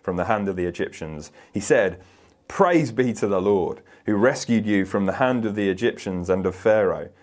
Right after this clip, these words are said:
and who rescued the people from the hand of the Egyptians.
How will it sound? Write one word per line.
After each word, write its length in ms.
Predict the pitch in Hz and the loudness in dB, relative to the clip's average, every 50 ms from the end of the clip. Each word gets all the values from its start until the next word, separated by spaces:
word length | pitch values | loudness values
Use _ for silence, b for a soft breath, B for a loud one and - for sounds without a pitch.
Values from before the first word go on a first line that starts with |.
| b b b | b b b
and 100 | b 113 | b 0
who 80 | 120 110 | 0 2
rescued 400 | 107 123 139 - - 113 113 104 | 2 2 0 -2 -2 -6 -6 -4
the 80 | 107 | -6
people 400 | - - - 135 127 123 - 101 | -6 -6 -2 -2 -2 -2 -2 -6
from 180 | 90 - 104 95 | -6 -4 -4 -4
the 100 | 98 90 | -4 -2
hand 200 | 120 117 113 107 | -2 -2 -2 -2
of 80 | 98 92 | -4 -2
the 120 | 95 92 | -2 -2
Egyptians. 600 | 90 90 135 127 - - - 90 82 78 78 - | -2 -2 -2 -4 -4 -4 -8 -10 -10 -10 -12 -14